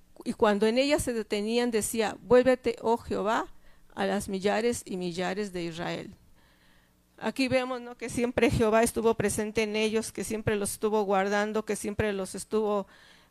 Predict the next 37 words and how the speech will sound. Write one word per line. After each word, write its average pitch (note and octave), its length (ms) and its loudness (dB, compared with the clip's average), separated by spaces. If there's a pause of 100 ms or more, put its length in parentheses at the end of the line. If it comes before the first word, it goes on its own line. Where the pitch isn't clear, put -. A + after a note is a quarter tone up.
(260)
ahora G#3 300 2
sí G3+ 160 -6
que, G#3+ 140 -4
este, F#3+ 420 -4
fortaleciendo, G#3 1000 0 (200)
fortaleciendo G#3 800 -4
y G3+ 120 -2
guiándolos G#3 680 0 (800)
a F#3 180 2
ellos. G#3 480 0 (1000)
Ahora G#3 340 4
vemos A#3 360 0
que - 300 -2 (180)
el A#3+ 140 6
líder D#4+ 400 4
no C4 160 4
es C4+ 160 6
el B3 160 6
hombre, C4 500 6
sino G#3 520 -2
Cristo C#4+ 440 4
es A#3 160 2
el A3+ 140 4
líder, A3+ 420 2 (240)
es A3+ 160 2
el - 100 6
que G#3+ 120 0
nos G3+ 200 -2
guía A#3 400 4
con G3 200 -2
su G3 140 6
luz, G#3+ 280 4
es A#3 140 -4
el A3 140 0
que G3 280 -2 (260)
nos G3+ 180 0
provee, A3 680 6